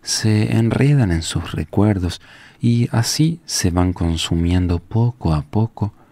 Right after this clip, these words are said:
hasta no quedar nada. He ayudado a cientos a encontrar el camino a la luz.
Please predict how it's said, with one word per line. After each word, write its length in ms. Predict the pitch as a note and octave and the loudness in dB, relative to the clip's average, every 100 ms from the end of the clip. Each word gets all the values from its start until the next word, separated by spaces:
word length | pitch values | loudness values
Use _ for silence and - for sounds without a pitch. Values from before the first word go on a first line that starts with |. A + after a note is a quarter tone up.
| _ _ _ | _ _ _
hasta 300 | F2+ - G#2 | -6 -2 -2
no 280 | F#2+ A2 B2+ | 2 2 0
quedar 360 | F2 D#2 D2+ | -2 0 0
nada. 600 | D2 D2 D#2 F2+ E2+ F#2+ - _ _ _ _ _ _ _ _ - - - _ | -2 -4 0 0 -2 -6 -18 _ _ _ _ _ _ _ _ -20 -20 -20 _
He 160 | C#3+ D3+ | 2 4
ayudado 520 | C3+ G#2+ G2 C3+ C#3 | 4 2 2 2 2
a 80 | - | 0
cientos 760 | G2+ - - D3+ D#3 C3 F2+ - | -2 -4 2 2 4 2 -4 -4
a 120 | F#2 | -2
encontrar 720 | E2+ F2 F2 E2 F#2+ G#2 G#2 | 0 0 0 0 2 0 0
el 220 | - G2 F2+ | 0 0 0
camino 600 | - F#2 G2 A#2+ G#2+ D#2+ | 0 2 2 4 2 0
a 60 | |
la 100 | D2+ | 0
luz. 360 | D2+ A#2 A#2+ | 0 0 -2